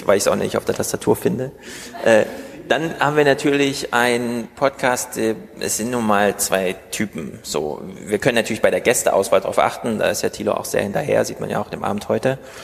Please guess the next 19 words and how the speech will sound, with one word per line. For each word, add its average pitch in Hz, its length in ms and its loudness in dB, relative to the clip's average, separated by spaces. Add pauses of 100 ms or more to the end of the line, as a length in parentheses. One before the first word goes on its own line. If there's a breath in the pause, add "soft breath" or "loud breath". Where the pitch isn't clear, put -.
(380 loud breath)
Aber 110 160 4
darüber 120 320 2
hinaus 117 640 2
könnte 117 200 -4
man 117 140 0
ja 113 140 2
auch 110 80 0
sagen, 113 380 2
na 113 60 -2
gut, 143 220 -4
es 110 100 -2
ist - 140 -4
jetzt - 140 -2
ein 113 80 -6
politischer 123 400 -2
Podcast 123 440 0
von 110 180 -2
zwei 98 220 2
Männern 123 540 2